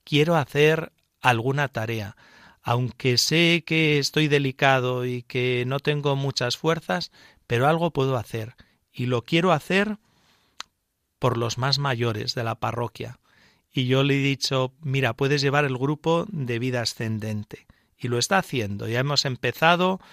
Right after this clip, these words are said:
con mucha dedicación, con mucho cariño, para alimentar la fe de los mayores, para cultivar la amistad entre ellos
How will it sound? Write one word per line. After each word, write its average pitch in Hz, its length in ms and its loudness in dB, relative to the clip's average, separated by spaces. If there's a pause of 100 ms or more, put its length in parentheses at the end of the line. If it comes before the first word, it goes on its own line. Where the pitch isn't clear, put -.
(280)
con 127 200 2
mucha 151 320 4
dedicación, 160 760 2
con 123 220 -2
mucho 143 340 -2
cariño, 170 580 0 (720)
para 127 260 4
alimentar 127 640 2
la 127 120 4
fe 165 380 2
de 143 100 0
los 123 220 -2
mayores, 151 640 2
para 120 240 0
cultivar 123 520 -2
la 131 120 0
amistad 120 560 -2
entre 120 420 0
ellos 147 340 0